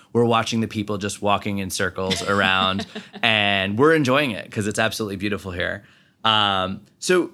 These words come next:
Speaker 1: Carlin, you are known in the New York theater scene, but for our listeners out there who might be new to theater and to New York, let's dig a little deeper.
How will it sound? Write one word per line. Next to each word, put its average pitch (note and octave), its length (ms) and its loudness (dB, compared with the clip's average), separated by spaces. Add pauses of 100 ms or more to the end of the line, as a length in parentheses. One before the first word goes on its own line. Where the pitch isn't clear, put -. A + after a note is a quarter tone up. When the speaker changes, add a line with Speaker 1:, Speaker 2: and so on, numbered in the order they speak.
(180)
Speaker 1:
Carlin, E3+ 440 2
you C#3+ 380 -2
are C4+ 200 0
known C3+ 280 -2
in A#2+ 60 -4
the A2+ 60 -2
New A2 80 -2
York G#2 280 -6
theater G2+ 300 -2
scene, G2 360 -8
but A2 200 -2
for B2+ 100 0
our A#2+ 100 4
listeners A#2 440 -4
out G2+ 160 -4
there G2+ 180 -4
who G2+ 140 -6
might G2+ 240 -4
be G#2 100 -4
new G2 480 -2
to G2+ 320 -6
theater G2+ 400 -2
and F#2+ 160 -4
to - 100 -6
New F#2+ 120 -4
York, G2 260 -4
let's G#2 180 -10
dig G#2 240 -4
a G#2+ 40 -2
little G2 160 -4
deeper. F2+ 500 -10